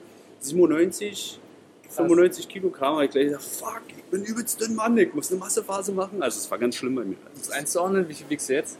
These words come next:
Speaker 1: Ich hab jetzt, äh, meine achtundsiebzig. Also ich schwanke
Speaker 2: Schön.
Speaker 1: jetzt so bei, ähm, ja,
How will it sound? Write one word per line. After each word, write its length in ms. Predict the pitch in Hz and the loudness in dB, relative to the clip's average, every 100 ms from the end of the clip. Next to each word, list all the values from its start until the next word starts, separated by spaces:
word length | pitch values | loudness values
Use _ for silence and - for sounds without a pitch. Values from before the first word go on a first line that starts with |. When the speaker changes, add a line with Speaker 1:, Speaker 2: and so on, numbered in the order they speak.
| - | -10
Speaker 1:
Ich 140 | 117 | -8
hab 140 | 185 196 | -4 -2
jetzt, 220 | 208 - | -2 0
äh, 240 | 208 196 175 | -2 -2 -2
meine 280 | 139 147 147 | 0 0 0
achtundsiebzig. 640 | - - 131 - - 87 - - - - - - - - - | -4 -8 -10 -10 -14 -12 -12 -18 -20 -20 -20 -20 -20 -20 -14
Also 200 | - 123 | -10 -6
ich 60 | 123 | -6
schwanke 200 | 123 156 | 0 2
Speaker 2:
Schön. 80 | 180 | 4
Speaker 1:
jetzt 260 | 165 - | 2 2
so 280 | 170 165 156 | 2 2 4
bei, 400 | 131 131 131 127 - - | 4 6 6 4 0 0
ähm, 480 | 120 123 123 117 - - | 2 2 0 -6 -12 -12
ja, 200 | - 381 | -6 -4